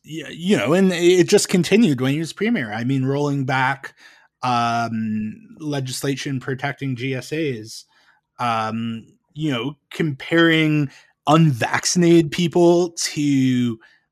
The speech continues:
uh, L G B T Q people who weren't able to, uh, visit their spouses at the height of the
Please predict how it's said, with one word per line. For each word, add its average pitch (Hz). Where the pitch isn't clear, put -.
uh, 123
L 151
G 151
B 143
T 139
Q 135
people 139
who 135
weren't 127
able 123
to, 120
uh, 113
visit 120
their 120
spouses 143
at 123
the -
height 131
of 113
the 113